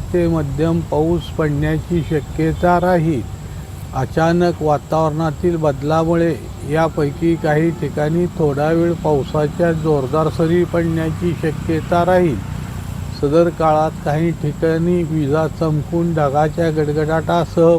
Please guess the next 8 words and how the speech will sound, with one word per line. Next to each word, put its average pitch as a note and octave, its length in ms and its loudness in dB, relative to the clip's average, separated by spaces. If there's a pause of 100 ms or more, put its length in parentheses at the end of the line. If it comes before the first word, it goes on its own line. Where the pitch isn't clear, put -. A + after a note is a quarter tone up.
(120)
पाऊस E3 260 0
पडण्याची D3+ 760 -4 (100)
शक्यता D3+ 600 0
राहील. F3+ 500 2 (800)
तसेच E3 360 4 (340)
यावर E3 540 4 (140)
सांगितलेल्या E3+ 800 0
जिल्ह्यात D#3 520 0